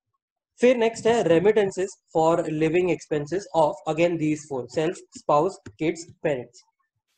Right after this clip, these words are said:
मतलब उनका रहने का खर्चा, day to day मेंटेनेंस का खर्चा। फिर short term bank or credit facility in ordinary course of business, मतलब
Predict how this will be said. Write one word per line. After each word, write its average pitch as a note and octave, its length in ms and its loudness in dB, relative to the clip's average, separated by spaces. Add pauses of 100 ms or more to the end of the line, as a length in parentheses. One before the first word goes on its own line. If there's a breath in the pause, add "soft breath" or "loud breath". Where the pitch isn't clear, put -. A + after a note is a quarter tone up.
(380)
मतलब E3+ 220 4
उनका E3+ 220 4 (280)
रहने D#3 280 0
का E3 120 -2
खर्चा, D3 360 -8
day C#3+ 220 -2
to D3 60 -2
day D3+ 120 0 (100)
मेंटेनेंस C#3+ 480 -4
का D#3+ 60 -2
खर्चा। C#3+ 300 -12 (920)
फिर A3 220 4 (100)
short F#3+ 300 0
term A#3 240 2
bank D#3+ 260 2 (240)
or E3 160 2
credit E3 460 -2
facility D3+ 420 -6 (200)
in E3 140 0
ordinary E3+ 480 0
course D3+ 280 -2
of E3 120 -2
business, C3 440 -8 (680 soft breath)
मतलब F#3+ 320 0